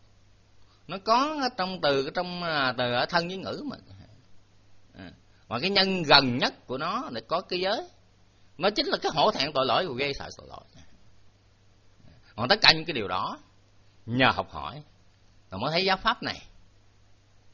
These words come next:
à, rất là đặc biệt và phát sinh cái niềm tin. À,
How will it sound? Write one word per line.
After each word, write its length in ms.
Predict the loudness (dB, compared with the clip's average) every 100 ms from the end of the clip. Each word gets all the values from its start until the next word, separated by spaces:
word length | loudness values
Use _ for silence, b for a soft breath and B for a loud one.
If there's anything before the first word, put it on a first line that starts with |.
| -18
à, 260 | -14 -12 -14 -20 -20 -10
rất 340 | -4 -4 -4
là 200 | -6 -6
đặc 120 | -8 -12
biệt 180 | -14 -16 -20 -20 -20 -20 -8
và 320 | -4 -4 -4
phát 240 | -8 -4 -4 -6
sinh 140 | -12 -12
cái 120 | -14
niềm 120 | -16 -16
tin. 140 | -16 -16 -20 -20 -20 -20 -20 _ _
À, 120 | -16